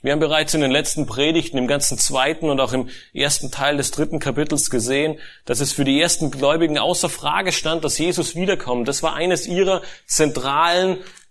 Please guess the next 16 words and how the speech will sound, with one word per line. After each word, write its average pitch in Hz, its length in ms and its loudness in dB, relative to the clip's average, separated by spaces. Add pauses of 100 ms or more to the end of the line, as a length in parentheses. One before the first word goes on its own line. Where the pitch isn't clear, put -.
(140)
Botschaften, 151 760 2
einer 156 260 4
ihrer 165 220 4
zentralen 147 760 0
Hoffnungen, 160 420 0
die 135 80 2
sie 127 200 -2
hatten. 151 300 -2
So 135 160 2
sehr 151 320 2
Jesus 170 380 0
in 165 80 0
den 151 140 4
Himmel 165 240 0
aufgefahren 151 680 -2
ist, 160 240 -2